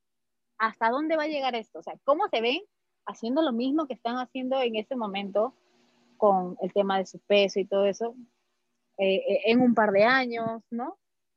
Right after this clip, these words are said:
A la larga, ¿a qué te va a llevar? A la larga, ¿a qué te va a llevar?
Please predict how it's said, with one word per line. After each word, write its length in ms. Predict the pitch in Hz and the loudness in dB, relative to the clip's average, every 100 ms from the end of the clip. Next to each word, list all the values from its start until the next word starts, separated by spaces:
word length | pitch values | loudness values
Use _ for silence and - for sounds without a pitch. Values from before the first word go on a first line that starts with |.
| _ - | _ -4
A 60 | |
la 140 | 226 226 | 0 2
larga, 360 | 262 302 311 - | 2 2 0 0
¿a 80 | - | -6
qué 160 | 247 | -6
te 140 | 247 247 | -6 -6
va 80 | 247 | -4
a 40 | |
llevar? 420 | 254 202 220 214 _ _ _ _ _ - | -4 -2 -2 -2 _ _ _ _ _ -8
A 40 | |
la 120 | 196 196 | -4 -2
larga, 340 | 208 247 262 208 | -2 -4 -8 -8
¿a 80 | |
qué 140 | 190 208 | -8 -8
te 120 | 220 | -4
va 100 | 220 | -2
a 40 | |
llevar? 380 | 214 190 190 202 | -2 -2 -6 -8